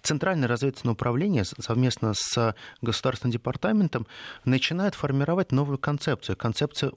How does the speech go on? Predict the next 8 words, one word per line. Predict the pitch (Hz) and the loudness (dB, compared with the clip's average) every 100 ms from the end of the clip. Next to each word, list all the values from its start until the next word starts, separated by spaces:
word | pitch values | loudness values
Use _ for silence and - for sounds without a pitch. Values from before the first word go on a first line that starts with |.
| - | -2
уязвимости | 135 123 113 127 220 131 82 - 90 - _ _ _ _ - | 0 2 0 2 4 4 2 -4 -6 -8 _ _ _ _ -2
других | 120 120 123 185 - | 0 2 0 -4 -4
стран, | - 196 160 92 - - | -2 0 2 0 -4 -2
уязвимости | 131 123 107 139 196 113 98 95 - - _ | 4 4 4 2 2 0 -2 -6 -14 -20 _
через | - 147 190 147 - - _ _ _ _ _ | 0 2 2 0 -4 -10 _ _ _ _ _
формирование | - 123 113 110 101 123 147 101 | -4 2 4 4 2 0 0 0
новых | 95 98 - | 0 -4 -8
поколений. | - 127 127 92 104 | -8 -4 -2 -2 -6